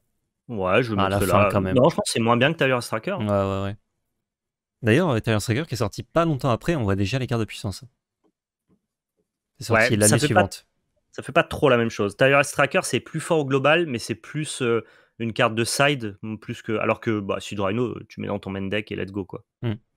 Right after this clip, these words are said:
Speaker 2: Mentor du monastère pour trois mana, ça aussi, ça a été très, très, euh, joué.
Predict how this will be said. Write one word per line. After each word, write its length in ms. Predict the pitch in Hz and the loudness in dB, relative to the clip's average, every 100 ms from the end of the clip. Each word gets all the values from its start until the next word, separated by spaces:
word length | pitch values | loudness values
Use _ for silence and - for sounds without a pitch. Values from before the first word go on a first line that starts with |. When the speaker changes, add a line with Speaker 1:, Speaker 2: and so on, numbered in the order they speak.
| _ _ - | _ _ 0
Speaker 2:
Mentor 300 | 151 165 190 | 2 2 -2
du 100 | 147 | 0
monastère 460 | 165 165 - 170 147 | 0 0 0 -2 -2
pour 160 | - | -8
trois 200 | - 151 | 0 4
mana, 360 | 143 131 139 127 | 4 4 2 0
ça 280 | - 147 123 | 0 0 2
aussi, 240 | - 131 | 0 -6
ça 140 | - | -6
a 40 | 104 | -4
été 380 | 98 - 127 - | -6 -8 -10 -12
très, 320 | - - 143 | -20 -4 -2
très, 460 | 127 - 139 135 - | -2 -4 -4 -4 -4
euh, 300 | 110 101 101 | -4 -4 -2
joué. 400 | 98 113 117 139 | -4 -2 -2 -2